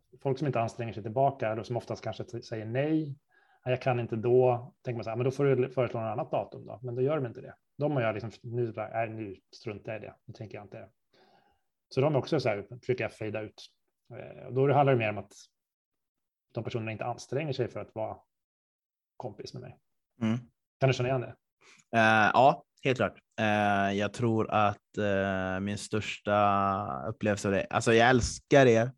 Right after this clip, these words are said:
Speaker 2: ni lyssnar på podden, men jag tror min största, mm, irritationsmoment var när vi skulle på roadtrip i U S A. När jag lät dem, när jag, jag, för jag arrangerar oftast alla resor när,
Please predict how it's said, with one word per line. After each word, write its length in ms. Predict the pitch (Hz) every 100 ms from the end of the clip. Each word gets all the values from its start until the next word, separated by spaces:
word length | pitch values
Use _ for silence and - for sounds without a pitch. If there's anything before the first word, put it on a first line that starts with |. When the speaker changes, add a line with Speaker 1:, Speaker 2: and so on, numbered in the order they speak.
| -
Speaker 2:
ni 160 | 110
lyssnar 280 | 107 110 107
på 80 | 104
podden, 340 | 104 98 104 120 _ _ - - -
men 60 | 117
jag 80 |
tror 100 | 117
min 140 | 117 110
största, 500 | - 123 - - 123 117 113 107 101 95 90 85 76
mm, 520 | 73 69 78 104 110 - - -
irritationsmoment 960 | - 107 104 - 113 101 101 104 107 -
var 360 | - 98 98 95
när 100 | 92
vi 80 | 92
skulle 440 | - 95 90 90
på 140 | - 95
roadtrip 480 | 95 92 - 92
i 40 | 92
U 100 | 87
S 140 | 85
A. 180 | 101 92 _ _ _ _ _ _
När 100 | -
jag 100 | 101
lät 280 | 98 92 92
dem, 600 | 98 98 92 92 87 85 -
när 200 | 107 104
jag, 140 | 107 -
jag, 240 | - 117 113
för 80 | 127
jag 100 | 117
arrangerar 520 | 123 117 - 107 104
oftast 280 | 98 - 95
alla 260 | 95 92
resor 280 | 95 92 107
när, 180 | 90